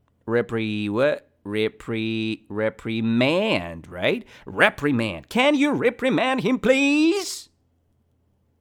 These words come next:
And another cool word, which is very similar to the word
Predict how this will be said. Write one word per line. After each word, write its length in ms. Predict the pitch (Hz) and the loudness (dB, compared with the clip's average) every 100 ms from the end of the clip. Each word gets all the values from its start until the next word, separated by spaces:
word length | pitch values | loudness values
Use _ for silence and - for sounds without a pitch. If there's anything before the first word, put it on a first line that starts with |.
| _ _ _ _ _ _ _ _ _ _ _ _ _ - | _ _ _ _ _ _ _ _ _ _ _ _ _ -2
And 140 | 143 | 2
another 300 | 147 190 220 | 4 6 6
cool 260 | 214 185 156 | 2 0 0
word, 340 | 131 131 113 | 4 2 2
which 140 | 113 110 | -4 -8
is 80 | 98 | -2
very 220 | 143 120 | -2 -2
similar 420 | - 185 107 98 | -4 -2 -2 -2
to 140 | - 117 | -6 -8
the 80 | |
word 260 | 110 120 107 | -4 -4 -4